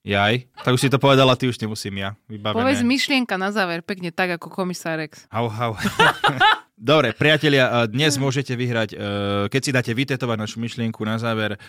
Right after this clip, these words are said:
Speaker 1: dnes si môžete vyhra-, môžete vyhrať rodinnú hru Človeče, nezlob sa. To je hra, pri ktorej
Speaker 2: <laughs>
Speaker 1: určite v žiadnej rodine sa nikdy nepohádate. Akože
Speaker 2: Áno.
Speaker 1: sú dve veci, kde sa pohádať: politika a Človeče, nezlob sa. Takže prečo vám nedať jednu z tých možností?
Speaker 2: <laughs>
Speaker 1: Simonka, aká je tvoja myšlienka?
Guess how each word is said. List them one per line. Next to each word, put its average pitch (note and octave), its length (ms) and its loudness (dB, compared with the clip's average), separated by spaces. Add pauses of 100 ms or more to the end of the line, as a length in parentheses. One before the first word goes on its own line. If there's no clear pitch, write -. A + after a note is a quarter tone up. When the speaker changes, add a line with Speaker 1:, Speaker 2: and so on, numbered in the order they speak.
(120)
Speaker 1:
dnes A#2 160 -2
si A2+ 160 -6
môžete A2+ 320 -4
vyhra-, G#2+ 320 -2
môžete A#2 400 -6
vyhrať A2 400 -6
rodinnú C3 320 -6
hru G#2+ 160 -6
Človeče, B2 400 -4
nezlob A#2+ 320 -4
sa. G#2+ 240 -2 (320)
To A2 80 -2
je C4+ 80 6
hra, B2 240 4
pri A#2+ 160 0
ktorej A#2 360 2 (120)
Speaker 2:
<laughs> - 420 -6
Speaker 1:
určite A2 600 -2
v A2 80 -6
žiadnej C3 320 2
rodine A#2+ 160 0
sa A#2 160 -2
nikdy A#2 260 0
nepohádate. A2 680 -2
Akože C3+ 320 2
Speaker 2:
Áno. G#3+ 60 2
Speaker 1:
sú E3+ 100 4
dve C3 180 4
veci, B2+ 220 2
kde A#2 80 0
sa G#2+ 160 -2
pohádať: A2+ 240 0
politika B2+ 480 -2
a G#2+ 80 -4
Človeče, A2+ 320 -2
nezlob A2 240 -4
sa. G#2+ 160 -8
Takže G#2+ 160 -6
prečo A#2 240 -6
vám A2 160 -2
nedať G#2+ 240 0
jednu G#2 80 -4
z - 80 -12
tých G2 140 -8
možností? A2 500 -10 (440)
Speaker 2:
<laughs> D#4 520 2
Speaker 1:
Simonka, C3+ 400 0
aká A2+ 160 0
je G#2 80 -2
tvoja G#2+ 240 -2
myšlienka? F2+ 560 -10